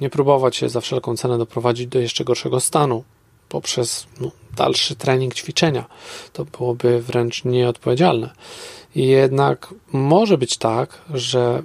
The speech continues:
w przypadku naszego kręgosłupa ból może wynikać z ekstremalnie dużych napięć mięśniowych i stawowych w zupełnie innych obszarach organizmu. A jego przyczyną bywa kompletne zaniedbanie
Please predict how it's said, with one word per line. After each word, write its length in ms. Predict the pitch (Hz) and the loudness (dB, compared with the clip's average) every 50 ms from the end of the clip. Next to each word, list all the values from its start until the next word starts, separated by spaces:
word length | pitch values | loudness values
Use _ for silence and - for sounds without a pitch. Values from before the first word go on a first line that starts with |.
| - _ _ _ _ | -10 _ _ _ _
w 120 | _ - | _ -14
przypadku 500 | - - - - 120 127 - - - 147 - _ - | -14 -10 -2 0 0 0 0 -4 -14 -16 -14 _ -8
naszego 300 | - 113 - 127 120 117 | -6 -4 -2 0 0 0
kręgosłupa 680 | - - 123 120 120 107 - - 120 - - 131 156 175 196 _ _ _ _ _ _ _ _ _ 170 | -2 -2 -2 -2 -2 -2 -4 -6 -4 0 2 2 2 0 -2 _ _ _ _ _ _ _ _ _ -8
ból 540 | 139 123 120 127 139 151 160 170 180 190 - - | -6 -6 -2 2 4 6 6 4 4 0 -4 -6
może 280 | 147 135 135 139 156 156 | 0 0 2 2 2 2
wynikać 560 | 151 151 147 139 131 - 147 151 156 - - | 2 0 0 -2 0 0 0 0 0 -2 -4
z 140 | - - - | -4 -2 -4
ekstremalnie 640 | 131 - - - - 139 131 127 135 139 139 139 135 | -4 -4 -6 -8 -4 -2 0 0 0 0 0 -2 0
dużych 360 | 131 127 - 135 127 - - | 0 0 0 -2 -4 -4 -2
napięć 420 | 135 131 123 - 139 127 117 120 | 0 0 0 0 -2 -6 -6 -4
mięśniowych 600 | 127 120 117 - - - 117 120 127 170 185 - - - _ _ - | -4 -4 -4 -4 -4 -2 0 2 4 2 2 0 -8 -20 _ _ -14
i 60 | 208 | -10
stawowych 540 | - - - 131 113 120 - - 170 190 - - - - - - - - _ | -8 -4 -2 0 0 2 2 2 0 -2 -2 -8 -20 -20 -20 -20 -20 -20 _
w 40 | - | -4
zupełnie 440 | - 131 - - 156 170 180 180 180 | -4 -2 2 4 4 4 4 4 2
innych 400 | - - 147 143 147 147 - - | 0 -2 -4 -2 -2 -2 -4 -6
obszarach 400 | 131 - - 139 135 139 123 143 | -6 -4 -4 -2 -2 -2 -2 -2
organizmu. 540 | 139 139 147 180 202 214 170 - - - - _ _ _ _ _ _ _ - - | -2 0 2 2 4 4 2 0 -2 -10 -20 _ _ _ _ _ _ _ -14 -10
A 40 | 120 | -10
jego 200 | 120 120 - - - | -10 -10 -12 -18 -16
przyczyną 640 | - - - 123 - - 170 190 185 147 131 135 131 - - - - - - - _ - | -14 -14 -8 -4 0 2 2 4 4 2 2 0 -2 -8 -16 -20 -20 -20 -20 -20 _ -4
bywa 440 | 139 131 127 131 131 131 131 135 143 - _ _ _ _ - | -4 -4 -2 0 0 0 0 -2 -4 -10 _ _ _ _ -6
kompletne 760 | - 143 135 - 185 196 185 - 160 151 147 151 151 151 143 - | -4 -4 2 4 2 2 2 0 -4 -2 0 0 0 -2 -2 -2
zaniedbanie 720 | - 139 135 131 131 123 127 - 135 135 131 131 131 127 | -2 0 0 0 0 -2 0 0 0 0 0 -2 -4 -4